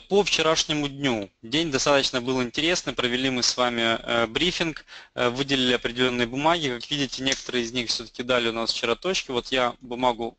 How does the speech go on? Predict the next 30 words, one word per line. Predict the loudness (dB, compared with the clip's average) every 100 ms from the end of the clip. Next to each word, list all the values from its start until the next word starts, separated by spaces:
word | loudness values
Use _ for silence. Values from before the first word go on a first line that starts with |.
| -4
сев | -2 0 0 -2 -18 _ _
сбрасывал | -10 2 2 2 -2 -4 -2
в | 0
этот | 0 0
момент. | -2 0 0 -2 -16 _ _ -20 -20 -20 _
Ожидал | -2 0 2 2 2
то, |
что | -6 -8
здесь | -2 -2
будет | -2 -8 -4
продолжение, | -2 2 0 2 0 2 0 0 _ -20 _ -10
э, | -4 -4 -2
по, | 0 4 4 2 -14
э, | -4 2 4 4 6 6
локальному | 4 2 0 0 -4
тренду. | 2 2 2
Как | -10 -8
видите, | -8 -8 -10
были | -4 0 0
здесь | 0 0
сквизы, | 0 -4 -2 -2
бумагу | 0 -2 -2
выбивал, | -2 0 4 4
но | 4
все-таки, | -2 -4 -6 -4 -4 -6 -20 _ -2
э, | 2 6 6 4 2
повыносили | 0 2 4 2 2 0
стопы. | 0 -4 0 2 2
И | 0 -2 0 0 -2
вот | -6 -6